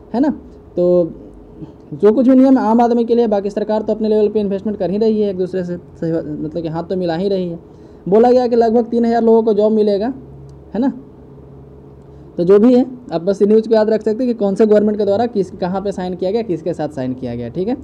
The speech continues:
और किस काम के लिए sign किया गया। Next है कि India ninth largest recipient of एफ़डीआई। एफ़डीआई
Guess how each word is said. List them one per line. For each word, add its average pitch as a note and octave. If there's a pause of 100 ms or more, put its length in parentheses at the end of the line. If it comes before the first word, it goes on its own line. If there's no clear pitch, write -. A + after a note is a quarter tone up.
(260)
और D#3
किस G#3+
काम F3+
के F3
लिए D#3+
sign C3+
किया B2+
गया। B2 (440)
Next B3+
है C#4
कि B3+
India B3
ninth B3
largest A#3 (100)
recipient G#3+
of A3+
एफ़डीआई। G#3 (100)
एफ़डीआई A3